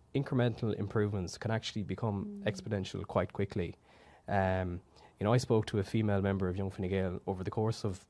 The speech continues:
Speaker 1: my campaign to become president, who would have told me that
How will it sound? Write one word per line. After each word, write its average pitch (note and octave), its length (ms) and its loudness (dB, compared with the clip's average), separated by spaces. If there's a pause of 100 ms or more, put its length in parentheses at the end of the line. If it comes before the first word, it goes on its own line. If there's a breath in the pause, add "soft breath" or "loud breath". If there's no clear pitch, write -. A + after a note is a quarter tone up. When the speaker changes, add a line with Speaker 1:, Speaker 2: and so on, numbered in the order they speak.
Speaker 1:
my F#2+ 160 -4
campaign G2 420 -2
to - 60 -10
become G2 260 -2
president, F#2 520 -2 (500 loud breath)
who G#2 80 0
would G2+ 80 4
have F#2+ 80 2
told G#2+ 180 0
me G#2 100 2
that F#2+ 140 -2